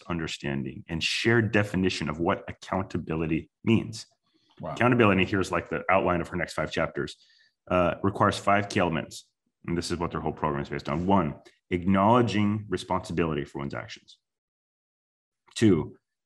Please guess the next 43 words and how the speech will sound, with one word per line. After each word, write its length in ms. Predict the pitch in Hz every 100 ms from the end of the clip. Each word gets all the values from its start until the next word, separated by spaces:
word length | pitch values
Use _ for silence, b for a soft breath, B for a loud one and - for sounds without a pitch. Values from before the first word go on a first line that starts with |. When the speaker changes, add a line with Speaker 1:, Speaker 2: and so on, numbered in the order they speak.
| -
Speaker 1:
acknowledging 640 | 104 92 104 101 98 98 90
the 180 | - -
impact 580 | 202 196 107 - - - _ _ _ -
of 80 |
one's 180 | 90 87
actions 480 | 78 78 - 90 78
on 160 | 73 55
others. 360 | - - - - _ _ _ _ _
So 140 | - 104
I 80 | 104
like 240 | 110 113
that 100 | 104
those 200 | 101 98
are 60 | 90
distinct, 500 | 78 - 90 - 80
of, 100 | 73
like, 180 | 80 82 -
I 120 | 95
did 280 | 95 104 92
that 160 | 80
action. 440 | 98 107 - 78 73
And 80 | 80
then 100 | 85
secondly, 760 | - 107 110 - 87 82 - _ -
spending 580 | - - - 98 95
time 360 | 87 92 87 87
listening 400 | 92 - 90 82
to 80 | 78
the 100 | - 95
impact 480 | 98 - 80 -
of 80 | -
how, 140 | - -
how 140 | 82
that 120 | 80
hurt 200 | 80 90
someone 240 | - 71 71
else, 340 | 78 - - -
not 140 | 82 80
just 160 | -
that 100 | -
I 60 | 71
did 220 | -
it. 100 | 69